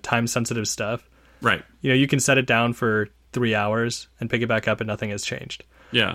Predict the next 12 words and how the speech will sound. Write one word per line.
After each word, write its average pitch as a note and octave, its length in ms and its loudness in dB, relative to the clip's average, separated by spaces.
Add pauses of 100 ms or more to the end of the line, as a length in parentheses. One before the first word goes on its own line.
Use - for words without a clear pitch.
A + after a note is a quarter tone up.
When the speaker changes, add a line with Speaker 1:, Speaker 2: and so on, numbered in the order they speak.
Speaker 1:
Um, A2 320 -4 (920)
and, C3 300 -2 (240)
but D3+ 100 2
it's D#3 100 -2
also, F#3 420 6
uh, A#2 420 0 (260)
I - 40 -18
don't F#3+ 100 4
know, A2 160 -4
it's, - 400 -2 (520)
it's - 160 0
both, E3+ 280 2